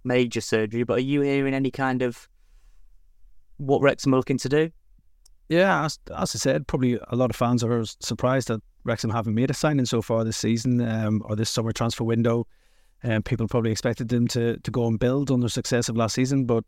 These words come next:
Speaker 2: as you've mentioned, Nathan, they have got a strong nucleus of a squad there right now. A lot of those players that you mentioned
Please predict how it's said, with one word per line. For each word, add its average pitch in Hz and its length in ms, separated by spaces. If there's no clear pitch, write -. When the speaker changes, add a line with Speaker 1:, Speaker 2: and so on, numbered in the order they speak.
Speaker 2:
as 131 140
you've 107 140
mentioned, 113 340
Nathan, 123 400
they 120 80
have 123 140
got 117 120
a 104 40
strong 117 460
nucleus 127 380
of 113 80
a 113 60
squad 127 340
there 127 100
right 113 180
now. 113 180
A - 20
lot 117 180
of 107 60
those 113 160
players 117 440
that 107 120
you 107 100
mentioned 117 580